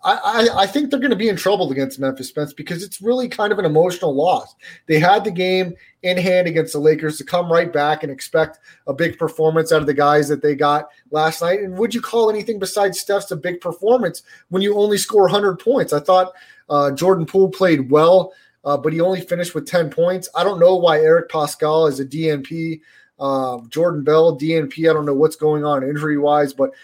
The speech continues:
I do like having Toscano Anderson and Mike Mulder in the mix. Uh, you, you know, I don't think very highly of Kelly Oubre, which he's hurt, so he won't be playing or hurting that team. Wiggins had twenty-one points. You mentioned he played pretty solid,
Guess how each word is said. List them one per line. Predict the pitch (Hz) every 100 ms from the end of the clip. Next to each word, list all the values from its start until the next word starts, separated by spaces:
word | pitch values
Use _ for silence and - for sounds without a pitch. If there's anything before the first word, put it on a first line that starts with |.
| _
I | 170
do | 165 208
like | 214 180
having | 180 180
Toscano | 160 - 175 170 160
Anderson | 160 160 156 170
and | 143
Mike | 156 151
Mulder | 143 160 160 160
in | 156 151
the |
mix. | 139 156 160 - - - _ _
Uh, | 139 139 139 160
you, | 160 160 -
you | 156
know, | 170
I | 165
don't | 156 151
think | - 151 135
very | 147
highly | 147 151 143
of | 135
Kelly | 156 135
Oubre, | 139 143 135 135
which | 135
he's | 143 151 -
hurt, | 143 143
so | 135
he | 127
won't | 147 143
be | 131 135
playing | 143 139 139 135 - _ _
or | 139
hurting | 143 143 139
that | 135 135
team. | 147 151
Wiggins | 143 165 170 156
had | 160
twenty-one | - 165 156 151
points. | 131 156 151
You | 147
mentioned | 151 151 147
he | 143
played | 156 143
pretty | 151 143
solid, | 135 151 151 151